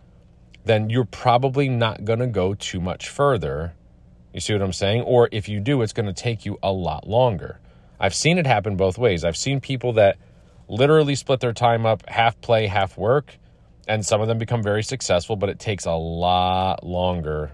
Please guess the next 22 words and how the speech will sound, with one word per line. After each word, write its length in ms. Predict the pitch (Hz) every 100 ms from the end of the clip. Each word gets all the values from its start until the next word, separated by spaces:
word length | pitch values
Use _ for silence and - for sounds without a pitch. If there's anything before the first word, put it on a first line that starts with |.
| -
than 160 | 82 85
it 100 | 85
would 380 | 85 80 78 78 - - -
if 120 | 82
they 100 | 85
had 100 | 85
been 140 | 82
putting 220 | 78 85 80
a 40 |
hundred 260 | 117 147 120
percent 300 | 110 117 101
in 140 | 95
for 120 | 85
five 340 | - 117 107 90
years 260 | 87 87
versus 340 | - 90 - 82
fifty 260 | 107 -
percent 340 | 85 85 87 76
for 80 |
ten 260 | 82 92 80
years, 240 | 67 -
right? 260 | 80 85